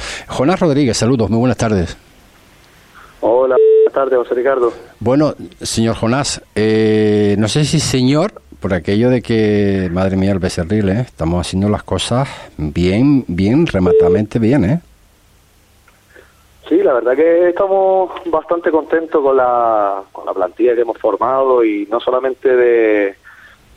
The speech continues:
Speaker 2: de futbolísticamente hablando, de condiciones futbolísticas, sino de que los chicos tienen una calidad humana espectacular y el vestuario, la verdad, que, que tiene muy buena pinta, o el ambiente que se está viviendo hasta ahora es bastante bueno.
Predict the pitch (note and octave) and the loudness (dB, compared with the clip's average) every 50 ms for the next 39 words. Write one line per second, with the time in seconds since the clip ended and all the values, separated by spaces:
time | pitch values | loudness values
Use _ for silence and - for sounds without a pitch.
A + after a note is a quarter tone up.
0 | _ - - - - A#2 A2+ A2 A2 A2 G#2+ G#2 - - - A#2+ A2+ A2+ A#2 A#2+ | _ -18 -12 -6 -2 0 2 2 2 2 2 0 0 0 -2 0 0 0 -2 -2
1 | - - - - B2 B2+ - - G#2 G2+ A2 C3 C#3 C3+ C3 B2+ A#2+ A#2 A#2 A2+ | -2 -2 -2 0 0 -2 -2 -2 0 0 2 2 0 0 0 0 2 2 2 2
2 | A2+ G#2 G#2+ G#2 G#2+ G2+ - A#2 A#2 A#2+ A#2 A2+ A2+ A2+ A2 G#2+ G#2+ G#2 G#2 - | 2 0 -2 -2 -4 -4 -4 -2 -2 0 0 0 0 0 0 -2 -4 -6 -10 -12
3 | _ - A#2+ - A2+ - - - - G3 F#3 - - - - - G#2+ G2 F#2+ F#2+ | _ -10 -6 -2 0 0 -2 -2 -2 -4 -4 -4 -2 -2 -2 -2 0 0 0 0
4 | F#2+ F#2 F#2 F2+ F#2 F#2 F2+ F2+ F2 E2 F2+ F#2 F2+ F2+ F2+ F#2 F#2 F2 - - | 2 0 0 0 0 -2 -2 -2 -4 -2 -2 0 0 0 0 0 -2 -2 -2 0
5 | A2 G#2 - G#2 G2 - G#2 G2+ G#2 G#2 G2+ G2+ G2 G#2 G2 G2 G2+ G2+ G2 G2 | 0 0 0 0 -2 -2 -2 0 0 0 0 0 0 2 2 2 2 2 2 2
6 | G2 G2 G2 G2 F#2+ - - - _ - - _ _ _ - - A#2+ A2+ G#2+ G#2 | 2 0 0 -2 -2 -6 -12 -20 _ -20 -20 _ _ _ -6 -2 0 0 0 0
7 | G#2 G#2 A2+ A#2 A#2 A#2 A2+ A2+ A2+ A2+ A2+ A2 G#2+ - - G#2+ G2+ - A2 G2+ | 0 -2 -2 -2 -2 0 0 0 0 0 0 0 -2 -2 -2 -4 -4 -2 -2 -2
8 | G2 G2+ - G#2 G#2+ A2+ A2+ A2+ A2+ G#2+ G#2 G#2 - F#2 - - G2 G2 G2 G#2+ | 0 0 0 2 2 2 2 4 2 2 2 0 -2 -4 -2 0 0 2 2 2
9 | A2+ G#2+ G#2 G2+ G2+ F#2+ F#2+ G2 G#2 A2 A2 A2+ A2+ A2 A2 G#2+ G#2 G2+ G2 F#2+ | 2 2 2 2 0 0 0 0 0 0 0 0 0 2 2 2 0 0 -2 -2
10 | F#2 F2+ F2+ F2+ - - - G#2 G2+ A2 A2+ A2+ A#2 A#2 A#2 A2+ A2+ A2+ A2 G#2+ | -4 -6 -8 -14 -10 -4 -2 0 2 2 2 0 0 0 2 2 2 2 2 0
11 | G2+ - A2 B2 B2 - - B2+ A#2+ A2+ A2 G#2+ G2+ G2+ F#2+ F#2+ - G#2+ A2 G#2+ | 0 0 0 0 -2 -2 -2 0 0 2 2 2 0 0 -2 -2 -2 -2 -2 -2
12 | - A#2 G#2+ A2 G#2 - - - G#2+ G#2+ G#2+ G#2+ G#2+ G#2 G#2 G#2 G2+ G2 G2 F#2+ | 0 -2 -2 -2 -2 -2 -2 0 0 2 2 2 2 0 0 0 0 0 0 0
13 | F#2 - - - G2 F#2+ G2+ A#2 A#2+ A#2 A#2 A#2 A2+ A2+ A2 A2 - G#2 - - | -2 -2 -2 -2 0 0 2 2 2 2 0 2 2 0 0 0 -2 -4 -4 -6
14 | A2+ G2+ - G#2 F#2 F2 F2+ F#2 | -6 -4 -2 -2 -2 -2 -4 -8